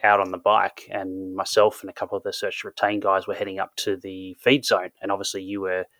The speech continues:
you'd left the team by then. You were riding with, uh, Avanti, or I can't remember what name they had that particular year, and she was walking up there to feed you guys as well. And, um, the, the owner of the team introduced me to her, and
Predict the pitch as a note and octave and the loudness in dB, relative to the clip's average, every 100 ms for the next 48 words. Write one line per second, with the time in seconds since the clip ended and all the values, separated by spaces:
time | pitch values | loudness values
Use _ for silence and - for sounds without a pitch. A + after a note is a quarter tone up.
0 | _ - A2 G#2 G#2+ - - F2+ F2+ F2 | _ -4 -2 4 4 4 -6 -6 -4 -4
1 | F2+ G#2+ G#2 - _ _ G#2 F#2+ F#2+ F#2+ | -4 -6 -10 -14 _ _ -8 2 4 4
2 | F#2 F#2 _ _ _ - F#2+ F2 G2 F2+ | -2 -10 _ _ _ -4 -4 -4 -8 -2
3 | F#2 F#2+ G#2 F#2+ F#2 F2+ F2+ - F2 F#2+ | -2 -2 -10 -8 -8 -6 -8 -8 -8 -2
4 | G2 G2 - - - - A#2+ A2 B2 A#2 | 0 0 -2 -16 -16 -8 6 8 8 8
5 | G#2 G#2+ G2 - - - A#2 G2+ G2 G#2+ | 6 4 4 0 0 -8 -8 -6 -6 0
6 | B2 G2+ - A#2 G2 - G#2+ G2 - - | 8 8 6 -2 -2 0 0 0 -4 -10
7 | _ _ A2+ A2 - G2+ - G2+ G2+ - | _ _ 6 6 6 0 4 2 2 0
8 | G2 A2+ C3+ A2+ F#2+ F#2 G2 A2+ A2 G2 | -2 0 4 6 6 4 -4 2 4 2
9 | _ _ _ _ _ - - G2+ F#2 F#2 | _ _ _ _ _ -14 -6 -4 -4 -4
10 | F#2 F#2 F#2+ G2+ _ - G2 G2 F#2+ F#2 | -2 -2 -4 -8 _ -4 0 2 0 -6
11 | - G#2 G#2+ F#2 - - A2 - G#2+ G2 | -10 -6 -6 -6 -12 -10 -8 -8 -10 -14
12 | - G2+ A#2+ A2+ G2 | -14 -10 -8 -8 -14